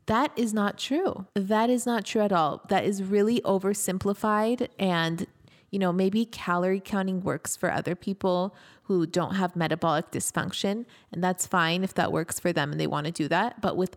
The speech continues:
us, it's a little more complex. We have to go at weight loss with a metabolism perspective. We want to manage our metabolism and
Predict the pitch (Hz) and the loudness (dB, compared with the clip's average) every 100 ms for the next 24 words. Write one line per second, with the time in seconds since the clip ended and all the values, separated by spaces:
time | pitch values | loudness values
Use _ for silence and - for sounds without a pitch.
0 | _ 302 277 180 - - - - - 214 | _ 2 2 2 -4 -8 -12 -20 -4 -4
1 | 214 214 202 202 196 180 175 - 165 165 | 0 2 2 2 2 0 0 -2 -2 -2
2 | 170 - - 202 220 220 - 208 202 190 | -6 -6 -8 -2 0 0 -2 -2 2 4
3 | 185 185 - - - - 190 170 - - | 4 0 -4 -20 -12 0 2 2 -2 -12
4 | _ 185 185 - 175 139 175 - - 185 | _ 0 0 2 2 2 0 -4 -4 -2
5 | 185 - - 180 165 175 175 - 202 196 | -2 -2 -4 -2 -2 -2 -2 0 0 2
6 | 175 123 80 80 - - - 87 - 50 | 0 -2 -6 -6 -6 -4 -4 -6 -6 -10
7 | - - - - 190 202 196 190 - - | -10 -20 -20 -8 -2 0 2 0 -2 -2
8 | 202 175 - 175 180 208 220 208 202 190 | 2 2 0 0 2 2 2 2 0 -2
9 | 202 180 185 180 180 165 156 160 - 170 | 0 2 2 2 2 0 0 -2 -2 0
10 | 156 160 | 0 -2